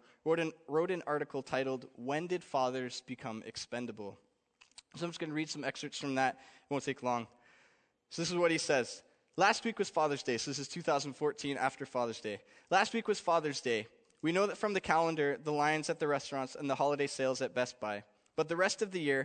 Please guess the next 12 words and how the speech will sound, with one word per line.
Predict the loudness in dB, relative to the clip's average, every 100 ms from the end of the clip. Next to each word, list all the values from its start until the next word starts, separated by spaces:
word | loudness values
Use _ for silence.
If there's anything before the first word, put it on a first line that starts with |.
| -2
fatherhood | 0 2 2 0 -4
is | -6
shrinking | -6 -6 -6 -6
in | -6 -8
significance. | -6 -6 -8 -8 -10 -12 -18 -20 -20 -2
I'm | 0 2
not | 0
just | -2 0
talking | 0 0 -2
about | -2 -2
physical | -6 -4 -4 2
absence. | 2 0 -6 -6 -6